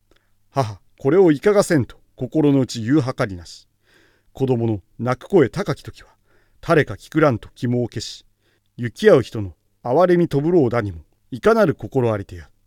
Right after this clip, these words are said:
と魂を惑わす。その後、常盤は鳥羽の船戸の津から出る船に乗り、小倉に住む叔父と叔母を頼りました。ところが、その叔母は常盤を家に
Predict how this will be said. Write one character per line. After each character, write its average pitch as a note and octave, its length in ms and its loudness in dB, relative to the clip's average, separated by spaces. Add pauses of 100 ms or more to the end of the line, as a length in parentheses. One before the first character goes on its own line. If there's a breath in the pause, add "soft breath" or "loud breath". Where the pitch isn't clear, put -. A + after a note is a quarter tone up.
(160)
と F#2+ 180 -12 (240)
魂 G#2+ 460 -10
を F#3 80 -2
惑 C3 180 -2
わ F2 100 -18
す。 - 220 -20 (880)
そ - 200 -8
の C3 100 2
後、 - 140 -8 (420)
常 B2 260 -2
盤 B2 100 4
は A2 180 -8 (400)
鳥 C3+ 160 0
羽 C#3 60 6
の B2 100 -2
船 D#3+ 300 -2
戸 G3 100 2
の F3 100 4
津 - 80 -10
か B2 100 -4
ら E2+ 120 -14 (120)
出 A2+ 160 -2
る G2+ 60 -6
船 A2+ 240 -10
に D3+ 100 -2
乗 E3+ 100 2
り、 F#2+ 140 -8 (540)
小 B2 120 -4
倉 A3 200 4
に G3+ 80 0
住 C3 240 -4 (280)
む B2 80 -4
叔 A#2 40 -4
父 G#2+ 120 -10
と G2+ 160 -10 (140)
叔 A#2 80 -8
母 C3+ 120 2
を G3+ 80 2
頼 B2 180 -4
り G2 100 -10
ま F#2 80 -14
し - 60 -12
た。 - 120 -18 (680 soft breath)
と D3+ 120 -6
こ A#3+ 80 0
ろ G#3+ 60 4
が、 A#2 120 -8 (140)
そ - 220 -4
の F3+ 100 0
叔 C#3+ 120 -2
母 C#3+ 80 4
は A#2+ 180 0 (200)
常 C#3 100 -6 (140)
盤 B2 100 4
を G2 100 -8 (180)
家 A2+ 180 -6
に A#2 240 -8